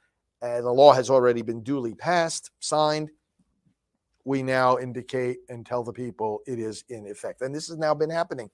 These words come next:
even in just over this weekend. We'll see more of that in the coming days. What we will also see is this, and, and you may not have heard much, uh, talk about this just yet,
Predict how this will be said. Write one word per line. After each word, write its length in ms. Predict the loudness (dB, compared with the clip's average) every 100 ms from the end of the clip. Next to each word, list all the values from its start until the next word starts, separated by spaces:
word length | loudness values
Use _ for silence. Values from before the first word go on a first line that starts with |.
| _ -4
even 240 | 0 2
in 220 | 0 -6
just 280 | 0 0 2
over 200 | 2 2
this 160 | -2 -6
weekend. 400 | -6 -6 -10 _ _ _ _ _ _ _ _ _ _ _ -16 -16 _ 2
We'll 160 | 6 6
see 200 | 4 6
more 280 | 10 12 10
of 120 | 8
that 380 | 4 4 0 _ _ _ _ -2
in 160 | 0 2
the 80 | 4
coming 320 | 2 2 0
days. 460 | 0 -2 -6 -16 -18 _ _ _ _ -20 -20 -20 4
What 260 | 8 10 8
we 140 | 4
will 240 | 4 2 2
also 440 | 0 0 -2 -6
see 320 | -6 -6 -8 -8
is 160 | -8
this, 460 | -2 -2 -2 -10 -12
and, 140 | -12 -8
and 180 | -8
you 60 | -6
may 160 | -6 -4
not 180 | -2 -2
have 140 | -4
heard 260 | -6 -8 -4
much, 340 | -6 -6 -10
uh, 100 | -14
talk 360 | -10 -6 -6 -8
about 300 | -4 -4 -4
this 220 | -10 -12
just 300 | -12 -12 -10
yet, 280 | -8 -8